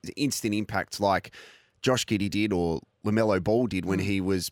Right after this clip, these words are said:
Speaker 1: playing in Illawarra. So C J Bruton is coaching for his career. He needs to find the best rotation that fits that team. And if Trenton Flowers isn't
Speaker 2: Yeah.
Speaker 1: in that rotation permanently, then he needs to make the call for the team. But then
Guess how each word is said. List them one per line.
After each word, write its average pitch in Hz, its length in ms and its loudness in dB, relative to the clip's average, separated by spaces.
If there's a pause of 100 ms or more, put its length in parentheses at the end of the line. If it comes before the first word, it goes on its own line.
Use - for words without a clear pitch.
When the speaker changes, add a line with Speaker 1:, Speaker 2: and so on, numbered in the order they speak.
(140)
Speaker 1:
playing 98 460 0
in 98 400 -4
Illawarra. 101 540 0
So 107 340 2 (640)
C 202 240 0
J 226 160 4
Bruton 143 320 0
is 101 100 -2
coaching 127 460 0
for 110 100 -8
his 120 240 -2
career. 113 560 -2 (220)
He 127 140 2
needs 151 280 0
to 143 80 -4
find 120 300 0
the 107 40 -2
best 127 320 -2
rotation 127 540 0
that 101 140 -6
fits - 260 -6
that 107 220 -2
team. 113 260 -2
And 95 80 -4
if 110 80 -6
Trenton 208 360 -4
Flowers 113 500 0
isn't 104 200 -2
Speaker 2:
Yeah. 107 60 -2
Speaker 1:
in 107 60 -2
that 104 160 0
rotation 95 720 -2 (280)
permanently, 143 680 -2 (580)
then 127 140 0
he 135 120 -4
needs 139 220 -2
to - 80 -6
make 120 200 -2
the 113 60 -6
call 113 220 -4
for - 140 -10
the 90 100 -6
team. 120 480 -2
But - 140 -12
then 170 380 -2